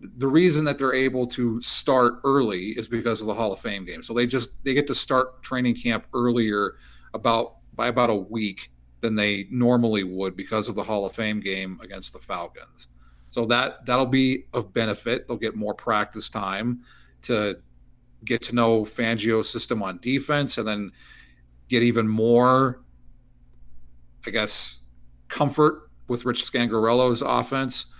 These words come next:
to get their timing down, and they'll be able to put shells on, they'll be able to put pads on. So it'll be another step toward the regular season opener against the Raiders.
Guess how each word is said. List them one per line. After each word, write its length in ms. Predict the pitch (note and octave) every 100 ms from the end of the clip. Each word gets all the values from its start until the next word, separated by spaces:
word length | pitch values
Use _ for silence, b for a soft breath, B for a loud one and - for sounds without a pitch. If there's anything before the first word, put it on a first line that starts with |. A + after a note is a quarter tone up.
| b b b
to 80 | -
get 160 | A2
their 100 | A2
timing 440 | G#2 - A2+ A#2+ A#2
down, 400 | A2+ A#2 A#2 A2+
and 440 | G#2 F#2+ F#2+ F#2 - G#2+
they'll 140 | G#2+ A2+
be 180 | A#2+ A#2
able 160 | A#2
to 80 | G#2+
put 240 | - G#2 - -
shells 580 | - - C3+ C3+ C3 C3
on, 220 | B2+ B2
they'll 80 | G2+
be 220 | G2+ G2
able 160 | G2
to 60 | F2
put 240 | - E2+ -
pads 420 | B2 B2+ C3 C3
on. 420 | A#2+ A#2+ A#2+ A2 b b b b
So 160 | - A2+
it'll 120 | G#2+
be 140 | A2+
another 300 | A2 A#2 A#2+
step 640 | A2 - - D3 D3+ - b b b b -
toward 400 | - C#3+ C3+ C3
the 160 | A#2+ B2
regular 540 | A2 A#2 A#2+ A#2 A2+
season 360 | A2+ - A2+ A2
opener 360 | G#2+ G#2 G#2 G2+
against 300 | G2 F#2+ -
the 60 |
Raiders. 560 | F2+ E2 - - - -